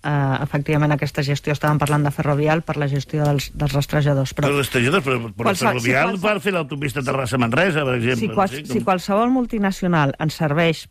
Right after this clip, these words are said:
Speaker 1: per portar mascaretes en el moment àlgid de la crisi perquè a Europa no es produeixen, o es produeixen a Alemanya, i Alemanya el primer que va fer va ser tancar la seva producció i quedar-se-la ells,
Speaker 2: Exacte.
Speaker 1: i prohibir l'exportació.
Speaker 2: Exacte, i prohibir l'exportació.
Speaker 1: Si has d'acudir al
Speaker 2: Ho
Speaker 1: mercat
Speaker 2: van fer-ho
Speaker 1: xin-
Speaker 2: tres governs.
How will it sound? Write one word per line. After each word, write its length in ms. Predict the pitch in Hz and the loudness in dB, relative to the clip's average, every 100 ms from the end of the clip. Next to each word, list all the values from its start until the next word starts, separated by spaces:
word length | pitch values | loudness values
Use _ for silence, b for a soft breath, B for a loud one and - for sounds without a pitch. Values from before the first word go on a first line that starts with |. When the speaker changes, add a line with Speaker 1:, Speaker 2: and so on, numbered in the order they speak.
| - | -8
Speaker 1:
per 140 | 151 | -8
portar 380 | - 151 139 165 | -8 -8 -2 0
mascaretes 540 | 175 - 170 156 151 139 | 0 0 0 0 0 0
en 160 | 139 143 | 2 2
el 60 | |
moment 400 | 147 147 151 160 - | 2 2 2 0 0
àlgid 400 | 156 151 143 151 | 0 0 0 0
de 100 | 143 | 2
la 120 | 143 | 0
crisi 320 | 139 156 147 143 | 0 -2 0 -2
perquè 420 | - 160 165 - | -2 -4 -2 -4
a 80 | - | -4
Europa 340 | 143 143 151 156 | -2 -2 0 2
no 140 | 143 | 2
es 120 | 139 | 0
produeixen, 800 | - 147 139 127 123 - 180 240 - - | -4 -2 0 0 -2 0 0 0 -2 -8
o 40 | 143 | -8
es 60 | |
produeixen 440 | - 160 160 165 160 | -2 -2 0 2 2
a 20 | |
Alemanya, 460 | 156 165 170 156 - | 4 2 2 0 -2
i 80 | 156 | -4
Alemanya 400 | 147 151 160 151 | 0 0 2 0
el 60 | |
primer 220 | 147 147 143 | 0 0 0
que 80 | 147 | 0
va 80 | 139 | 0
fer 220 | - 156 | -2 -2
va 120 | 147 | -2
ser 220 | 143 160 139 | -2 -2 -2
tancar 400 | 156 151 160 170 | -2 0 2 2
la 80 | |
seva 240 | 156 165 151 | 0 0 0
producció 420 | 151 139 131 160 | 0 -2 -2 -2
i 60 | 151 | 0
quedar-se-la 460 | 147 143 147 139 156 | 0 0 0 0 2
ells, 140 | 330 | 0
Speaker 2:
Exacte. 220 | 123 170 | -2 -2
Speaker 1:
i 20 | 185 | 0
prohibir 400 | 196 165 147 143 | 2 2 0 0
l'exportació. 540 | 139 - - 147 139 | -2 -4 -6 -2 0
Speaker 2:
Exacte, 240 | - 131 151 | 0 0 0
i 80 | |
prohibir 220 | 131 139 139 | 2 2 2
l'exportació. 600 | 131 131 135 - 104 90 | 0 -4 -4 -2 0 -2
Speaker 1:
Si 220 | - - 226 | -4 0 2
has 160 | 254 | 2
d'acudir 220 | 262 254 | -2 -2
al 400 | 220 180 160 156 | 0 0 0 0
Speaker 2:
Ho 20 | 151 | -2
Speaker 1:
mercat 200 | 147 165 | 0 0
Speaker 2:
van 80 | 156 | 2
fer-ho 180 | 185 190 | 2 2
Speaker 1:
xin- 60 | |
Speaker 2:
tres 260 | 160 160 123 | 0 -4 -4
governs. 460 | 139 127 117 101 | -2 0 0 -2